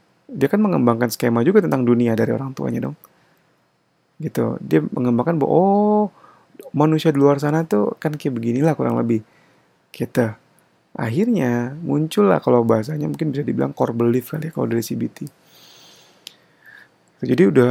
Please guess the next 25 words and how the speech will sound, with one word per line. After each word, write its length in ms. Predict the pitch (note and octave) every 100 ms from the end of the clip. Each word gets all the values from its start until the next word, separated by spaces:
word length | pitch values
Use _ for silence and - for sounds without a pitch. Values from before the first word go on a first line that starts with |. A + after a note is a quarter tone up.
| C3
eh, 340 | - A#2 A#2 A2+
muncul 420 | D3 A3 G#3+ A3
nih, 160 | G3+ E3
dan 160 | B2
apalagi 240 | B2 C3 G#3
kalau 140 | F3+
misalnya 240 | E3 D#3 D3+
itu 60 |
di, 140 | C#3+ C#3 C#3
kita 320 | - - B2+
bilang 320 | A#2 A#2 A#2
itu 440 | A#2+ A2 B2+ A#2+ - -
dipelajari 580 | B2 - A#2+ A2+ A#2+ B2+
dari 160 | A#2
kecil, 640 | A#2 E3+ - - A#2 A2+ C3+ _ _ _ _ -
itu 480 | - A2 A2 - C#3 C#3
luar 280 | A#2+ A2+ A2+
biasa 640 | A#2 A#2 A2+ A2 B2 A#2
otomatiknya. 840 | A#2 A#2 A2+ A2 - A#2+ - A2+ A#2 _ _ _ _ - -
Luar 240 | A2+ A2+
biasa 680 | A2 A#2 A2 G#2+ A#2+ - -
kuatnya 480 | - C#3+ D3 - B2
labelnya. 680 | A#2+ A#2 B2+ B2+ B2 A2+ A2 - - - - -
Mungkin 320 | C3 E3 C#3+
udah 120 | A#2